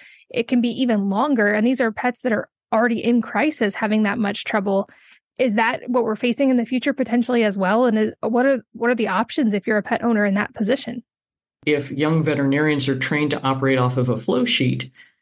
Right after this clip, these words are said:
Speaker 2: and refer, then this, th-, th-, I mean, this is just a disaster. So that's kind of, that's one of the big issues, is how can we get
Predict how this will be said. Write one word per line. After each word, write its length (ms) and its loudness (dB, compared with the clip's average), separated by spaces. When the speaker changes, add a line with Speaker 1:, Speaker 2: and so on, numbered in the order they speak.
Speaker 2:
and 420 0
refer, 720 0
then 540 -2
this, 240 0
th-, 480 -6
th-, 120 -4
I 60 -2
mean, 140 0
this 180 0
is 180 0
just 240 -4
a 80 -2
disaster. 1080 -2
So 380 0
that's 320 0
kind 300 0
of, 320 -4
that's 340 -4
one 160 2
of 80 0
the 80 2
big 400 -2
issues, 520 0
is 140 0
how 360 0
can 280 -2
we 140 2
get 580 -4